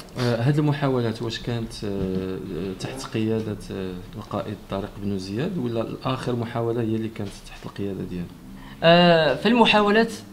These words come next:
Speaker 2: آه، كلها كانت تحت قيادة طارق بن زياد، إلا أن المعركة الأخيرة الذي، الذي تحدثنا عليها آنفًا وهي معركة لكة كانت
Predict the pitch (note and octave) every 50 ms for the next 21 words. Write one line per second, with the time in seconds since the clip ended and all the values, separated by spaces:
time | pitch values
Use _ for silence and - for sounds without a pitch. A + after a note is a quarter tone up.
0 | - - - - - - E3+ E3+ E3 E3 D#3+ D3+ D#3 - A#3+ A#3 A3 G3 F#3+ F#3+
1 | F#3 F#3+ G3 G3 G3+ G3 G3+ F#3 - - G3 G3 G#3 G3+ - - - - - F3+
2 | F3 F#3 F3+ F#3 F#3+ F#3+ - - F#3 F#3 F#3+ G3 F#3+ F3+ F#3 F3+ D#3+ C#3+ D#3+ D3
3 | B2+ A2+ - - - - - - - F#3+ G#3+ G#3+ G#3 G3+ - - G3 F#3+ F3+ F3
4 | E3 C#3+ - - - E3 F3+ E3+ F3+ G3 F#3+ F#3 F#3+ F#3+ G3 - - F3+ E3+ -
5 | - D#3+ - F#3+ G3 G3 F3+ E3 E3 D#3+ D#3+ D#3 D3 D3+ D3 D3 D3 D3 D3 C#3+
6 | D3 D3 C#3 C#3 D3+ D3+ D#3+ D3+ D3 D3 D3 D3 D3 D3 - D3+ D3+ D3+ D#3 G3
7 | G#3 G3+ G3+ - - - - - D3+ D#3+ D3+ D3+ D3+ D3+ C#3+ C#3 C3 D3 D3 C#3+
8 | D3+ D3+ D3+ D#3+ - E3+ F3 G3+ G3+ G3+ A3+ A3+ A3 - - - - - - F3+
9 | F#3+ G#3 A3+ A3+